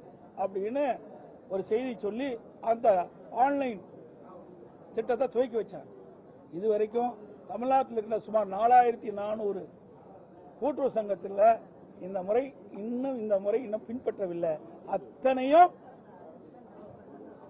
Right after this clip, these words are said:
இது, இந்த அரசு மக்களை ஏமாற்றுகிற அரசு. ஒரு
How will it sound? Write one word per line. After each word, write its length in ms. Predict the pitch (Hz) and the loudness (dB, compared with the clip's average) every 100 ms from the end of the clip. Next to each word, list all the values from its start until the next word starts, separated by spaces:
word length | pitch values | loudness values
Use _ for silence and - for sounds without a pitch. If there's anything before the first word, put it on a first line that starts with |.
| - | -12
இது, 100 | 180 180 | -10 -6
இந்த 120 | 175 160 | -6 -4
அரசு 340 | 185 254 - 294 311 - - - - - - - - - | 2 2 2 -2 -2 -4 -10 -20 -20 -20 -20 -20 -18 -8
மக்களை 320 | 190 - 226 190 202 | -8 -4 -2 -2 -2
ஏமாற்றுகிற 420 | 233 220 202 196 185 | 0 0 0 -4 -2
அரசு. 260 | 214 254 254 214 - - - - - - - - - | -2 -4 -6 -6 -10 -18 -18 -20 -20 -20 -20 -20 -6
ஒரு 100 | 190 | -4